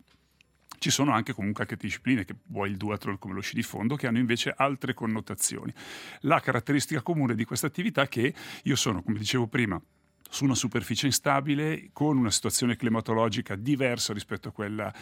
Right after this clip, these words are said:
che comunemente utilizzo, co-, nella quale vivo, eh, e soprattutto in velocità, con delle velocità che non sono quelle del cammino normale. Ehm, i-, quindi praticamente più io vado avanti nel, nella mia attività, più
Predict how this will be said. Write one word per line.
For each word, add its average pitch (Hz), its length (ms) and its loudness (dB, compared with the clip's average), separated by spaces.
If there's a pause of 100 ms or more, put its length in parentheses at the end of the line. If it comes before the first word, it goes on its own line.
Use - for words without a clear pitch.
che 120 120 -2
comunemente 104 600 0
utilizzo, 127 640 0
co-, 98 220 -6
nella 104 240 -2
quale 107 220 0
vivo, 107 440 -2
eh, 101 400 -8
e 151 220 2
soprattutto 131 1000 -2
in 120 240 2
velocità, - 800 -4 (180)
con 107 160 -4
delle 110 180 2
velocità 110 420 2
che 127 100 -2
non 107 120 2
sono 101 280 0
quelle 113 180 2
del 139 140 0
cammino 127 360 0
normale. 113 540 -4 (400)
Ehm, 113 1080 -2 (180)
i-, 165 200 -4 (140)
quindi 180 240 2
praticamente 151 760 0
più 170 260 2
io 151 120 4
vado 131 160 4
avanti 120 460 2
nel, 95 480 -6
nella 101 240 -6
mia 123 360 2
attività, 117 640 -2
più 185 400 0